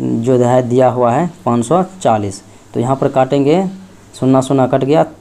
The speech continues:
अ, तीन से काटेंगे तो अठारह चौ-, चौवन। एक्स का मान जो है अठारह आ गया। अब यहाँ पर फ़ाइव एक्स है और यहाँ पर ट्वेल्व एक्स, तो हो जाएगा एक बटे दो आधार गुना ऊंचाई। तो एक बटे दो, पाँच एक्स, यानी कि पाँच गुना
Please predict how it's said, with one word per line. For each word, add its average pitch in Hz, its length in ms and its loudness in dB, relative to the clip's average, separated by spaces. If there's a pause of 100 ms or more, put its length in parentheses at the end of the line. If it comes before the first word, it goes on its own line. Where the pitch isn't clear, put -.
(180)
अ, 113 160 0
तीन 135 340 -2
से 139 140 -2
काटेंगे 139 360 0
तो 139 100 -2
अठारह 123 240 0
चौ-, 117 200 -2
चौवन। 107 460 -2 (600)
एक्स 147 240 0
का 143 120 0
मान 139 240 0
जो 131 80 0
है 147 120 -2
अठारह 127 400 -2
आ 110 160 -2
गया। 101 280 -6 (540)
अब 131 120 0
यहाँ 139 180 2
पर 143 140 -2
फ़ाइव 143 340 0
एक्स 139 300 0
है 147 280 -2 (460)
और 123 80 2
यहाँ 127 140 0
पर - 120 -4
ट्वेल्व 135 340 2
एक्स, 104 260 -4 (200)
तो 120 100 -2
हो 117 120 0
जाएगा 135 280 2
एक 139 200 -4
बटे 135 200 0
दो 151 200 2
आधार 120 320 -2
गुना 123 220 -2
ऊंचाई। 113 420 -2 (500)
तो 113 60 -6
एक 139 200 0
बटे 131 240 0
दो, 151 340 2 (540)
पाँच 147 240 0
एक्स, 120 360 -2
यानी 123 220 0
कि 127 80 0
पाँच 139 460 -2
गुना 135 560 0